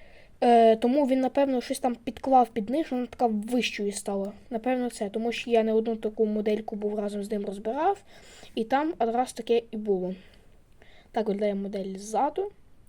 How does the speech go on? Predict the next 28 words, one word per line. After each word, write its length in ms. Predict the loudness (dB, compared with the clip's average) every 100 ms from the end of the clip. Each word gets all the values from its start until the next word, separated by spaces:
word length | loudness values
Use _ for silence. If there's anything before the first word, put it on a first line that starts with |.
| -20 -20 -20 -20 -14 -10
Ну, 80 | -8 2
ззаду 300 | 6 8 6
не 180 | 2 4
зовсім 640 | 4 4 0 -4 -6 -10 -4
прям 260 | -2 0
так 260 | 0 0 -2
чітко 420 | 0 0 0 0
їм 180 | 0 0
вдалося 420 | 2 2 2 0
передати 760 | 0 2 4 4 4 0 -2 -4 -10 -20 -20 -20 -20 -20 -20 -20 _ -20 -18 -4
настоящий 580 | -4 2 4 4 2 -4
прототип, 600 | -6 -12 2 4 4 0 -20 -20 -20 -20 -20 -20 -8
тому 220 | -2 0
що 200 | 0 -2
номер, 400 | 0 2 2 0
так, 180 | -2 -6 0
ну, 140 | 0
таких 380 | 2 4 4 4
номерів 400 | 4 4 4 4
точно 320 | 4 4 2
не 100 | -2
було. 260 | 0 0 0
Могли, 260 | 2 0 -2 -6
ну, 180 | -4 -2
могли 280 | -2 -4 -4
хоча 220 | -2 -4
б 60 | -4
щось 280 | -6 -8